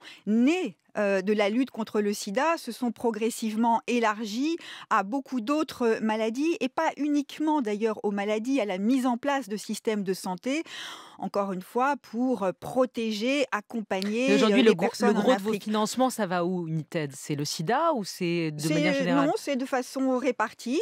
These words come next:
Speaker 1: Euh, le sida représente à peu près le tiers des, euh, des engagements financiers, mais la tuberculose, euh, euh, également. Enfin, donc, euh, il, il y a toute une série, euh, d'actions. Le quart du budget d'United, euh, est consacré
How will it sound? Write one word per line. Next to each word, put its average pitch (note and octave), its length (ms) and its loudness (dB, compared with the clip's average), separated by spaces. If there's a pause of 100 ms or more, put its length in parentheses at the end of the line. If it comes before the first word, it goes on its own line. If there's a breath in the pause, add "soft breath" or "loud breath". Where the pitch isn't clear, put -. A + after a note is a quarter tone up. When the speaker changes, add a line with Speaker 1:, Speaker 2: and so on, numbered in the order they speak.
Speaker 1:
Euh, G3 120 2
le G3+ 120 0
sida G#3+ 540 2
représente G3 480 -4
à G3+ 80 0
peu G3 120 -6
près G#3 180 -2
le F#3+ 120 0
tiers G#3 360 0
des, F3+ 200 -4 (340 loud breath)
euh, F#3 200 0
des G3 200 0
engagements G3+ 380 -2
financiers, F#3+ 640 0
mais A3+ 100 2
la F#3+ 160 -2
tuberculose, G3 960 0
euh, F#3+ 220 2 (280 loud breath)
euh, F#3 220 2
également. G3 500 0
Enfin, B3+ 160 0
donc, B3 240 -2
euh, A#3+ 200 0
il, B3 180 0
il A#3+ 200 2
y B3+ 100 4
a E4 220 4
toute - 220 -4
une C#4+ 120 4
série, A#3+ 520 2 (340 loud breath)
euh, G3+ 300 4
d'actions. G3 440 0 (100)
Le C4 160 4 (120)
quart D4+ 280 2
du G#3+ 120 -2
budget G#3 360 0
d'United, G3 840 0 (100)
euh, F#3 320 4
est A3 120 2
consacré A3 760 -2